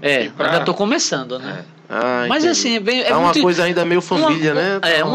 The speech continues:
Speaker 3: uma
Speaker 1: coisa, uma coisa minha, que eu louvo a Deus, é assim, tudo é na espontaneidade. Entendeu? Tudo é assim, não adianta você dizer, "Reinaldo, eu quero, eu quero um cordel assim."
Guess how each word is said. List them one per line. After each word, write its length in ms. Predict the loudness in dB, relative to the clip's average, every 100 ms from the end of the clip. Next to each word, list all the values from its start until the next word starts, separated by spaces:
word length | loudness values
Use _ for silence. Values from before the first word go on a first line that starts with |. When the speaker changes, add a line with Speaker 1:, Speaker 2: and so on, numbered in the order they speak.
| 0
Speaker 3:
uma 20 |
Speaker 1:
coisa, 420 | 2 2 2 -2
uma 220 | 0 0 0
coisa 420 | 0 0 0 -4 -6 -12
minha, 680 | -10 -6 -2 0 0 -4 -10 -20 -20 -20 _ _
que 80 | -2
eu 60 |
louvo 260 | 2 2 0
a 60 | -2
Deus, 280 | -2 -4
é 60 | -4
assim, 420 | -6 -6 -8 -12 -18 -20 -20 -20 -6
tudo 220 | -2 0
é 20 |
na 100 | 0
espontaneidade. 1000 | -2 -2 -4 -2 -2 -2 -2 -6 -8 -14 -18 -20 _ -20 -20 -20 -20 _ _ -20 -20 -20 -20 -20 _
Entendeu? 360 | -4 -2 -2 -4 -14 -20 -20 -8
Tudo 200 | -4 0
é 40 |
assim, 260 | 0 -2 -4
não 100 | -2
adianta 160 | -2 -2
você 80 | -2
dizer, 140 | -2
"Reinaldo, 280 | -2 0 -2
eu 40 | 0
quero, 240 | 0 0
eu 60 | -2
quero 180 | -2 -2
um 40 |
cordel 280 | -2 -2 0
assim." 440 | -2 -4 -10 -14